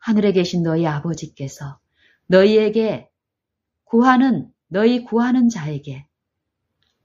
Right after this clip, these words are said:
좋은 것을 주지 아니하시겠느냐?" 마태복음에서는 이렇게 말씀하시는데, 누가복음 십일 장에서는 좋은 것, 구하는 자에게 그 좋은 것,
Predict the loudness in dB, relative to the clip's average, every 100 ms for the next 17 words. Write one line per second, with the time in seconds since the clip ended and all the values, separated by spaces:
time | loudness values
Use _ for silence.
0 | _ 4 6 6 4 2 -2 -2 -4 -6
1 | -10 -8 -8 -8 -10 -12 -16 -18 -14 -12
2 | -10 -8 -8 -8 _ _ _ _ -2 0
3 | -2 0 0 -2 -2 -4 -2 -4 -4 -6
4 | -4 -6 -8 -8 -8 -10 -10 -10 -12 -16
5 | _ _ _ 0 2 4 2 0 -4 -6
6 | -6 -6 -8 -8 -8 -10 -14 -14 -14 -18
7 | _ _ _ _ _ _ _ _ _ -4
8 | 2 2 2 -2 -6 -10 -12 _ _ _
9 | _ 0 2 2 0 -2 -4 -4 -4 -6
10 | -8 _ -8 -6 -4 -2 -2 -6 -12